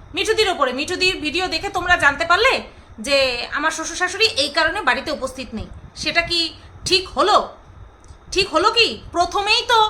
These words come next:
আমার ভিডিওতে আমার বলতে হবে যে আমি সোশ্যাল মিডিয়াতে রয়েছি, সেই বিষয়টা মাথায় রেখে আমাকে বলতে হবে যে আমার শ্বশুর শাশুড়ি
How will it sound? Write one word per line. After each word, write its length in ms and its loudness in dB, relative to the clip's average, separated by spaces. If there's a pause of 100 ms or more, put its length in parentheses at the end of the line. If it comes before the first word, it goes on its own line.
(320)
আমার 340 6
ভিডিওতে 460 0 (140)
আমার 340 6
বলতে 280 0
হবে 260 2 (520)
যে 100 0
আমি 120 0
সোশ্যাল 400 0
মিডিয়াতে 300 -4
রয়েছি, 260 -4
সেই 180 -4
বিষয়টা 360 0
মাথায় 360 4
রেখে 200 -4
আমাকে 240 -2
বলতে 260 -4
হবে 160 -2
যে 100 -6
আমার 180 -4
শ্বশুর 240 -10
শাশুড়ি 260 -10